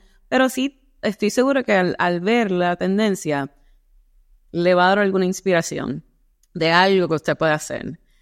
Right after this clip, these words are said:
Eh, porque recuérdese que esa, que TikTok va a ser ahora, es como una, ya casi es como un search engine. O sea, ahora la gente lo utiliza por muchas otras cosas, así que,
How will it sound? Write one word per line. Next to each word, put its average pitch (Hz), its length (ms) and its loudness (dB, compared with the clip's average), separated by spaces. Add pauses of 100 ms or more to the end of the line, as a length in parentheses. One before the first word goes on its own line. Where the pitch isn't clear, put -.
(160)
Eh, 165 300 0
porque 170 240 -2
recuérdese 185 460 -2
que 156 120 -4
esa, 190 480 -2
que 160 360 -2
TikTok 208 340 -2
va 226 60 2
a - 20 2
ser 220 220 -2
ahora, 220 400 2
es 185 80 -6
como 196 180 -4
una, 190 540 -2
ya 180 180 -2
casi 226 260 -4
es 220 60 -4
como 226 160 -2
un 233 80 0
search 226 320 -4
engine. 143 480 -6
O - 40 -20
sea, 156 180 -2
ahora 151 180 0
la 190 120 2
gente 185 220 -2
lo 185 100 4
utiliza 170 360 -4
por 160 260 -2 (240)
muchas 190 300 -2
otras 170 220 -2
cosas, 190 360 0
así 147 240 -6
que, 143 260 -2